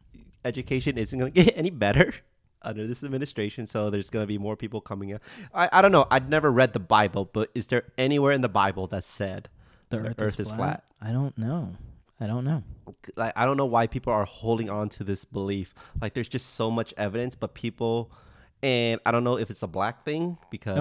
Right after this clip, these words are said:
Speaker 2: Okay.
Speaker 1: it's just based <laughs> off of B O B and Kyrie Irving, so it's
Speaker 2: <laughs>
Speaker 1: difficult for me to project.
Speaker 2: Sure.
Speaker 1: Uh, I'm not saying all black people,
Speaker 2: Yeah.
Speaker 1: but maybe there is a certain sentiment within,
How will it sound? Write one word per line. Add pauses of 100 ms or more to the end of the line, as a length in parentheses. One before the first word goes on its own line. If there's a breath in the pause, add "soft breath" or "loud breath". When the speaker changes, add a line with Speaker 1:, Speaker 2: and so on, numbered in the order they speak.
(100)
Speaker 2:
Okay.
Speaker 1:
it's
just
based
<laughs>
off
of
B
O
B
and
Kyrie
Irving,
so
it's
Speaker 2:
<laughs>
Speaker 1:
difficult
for
me
to
project. (260 soft breath)
Speaker 2:
Sure.
Speaker 1:
Uh,
I'm
not
saying
all
black
people,
Speaker 2:
Yeah.
Speaker 1:
but
maybe
there
is
a
certain
sentiment
within,